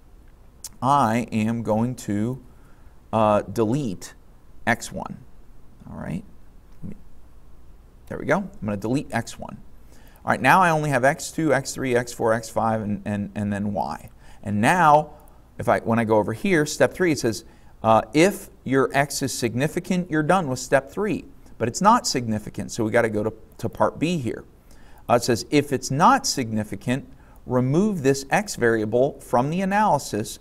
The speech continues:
and repeat steps two and three. Okay, I removed it. I'm gonna go to step two, which is do linear regression. So I'm gonna do the linear regression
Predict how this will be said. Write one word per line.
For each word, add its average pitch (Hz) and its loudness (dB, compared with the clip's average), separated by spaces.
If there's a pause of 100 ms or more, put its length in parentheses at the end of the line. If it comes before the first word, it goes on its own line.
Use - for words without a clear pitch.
and 120 -2
repeat 143 -2
steps - 0
two 110 -4
and 127 -4
three. - -2 (440)
Okay, 117 0 (260)
I 107 -2
removed 113 2
it. - 2 (460)
I'm 113 -4
gonna 107 -2
go 120 4
to 135 -2
step - 0
two, 202 0
which 139 0
is 107 -4
do 139 2
linear 135 -2
regression. 110 -4
So - -10
I'm 101 -4
gonna 95 -8
do 123 0
the 139 -4
linear 120 -4
regression 107 -4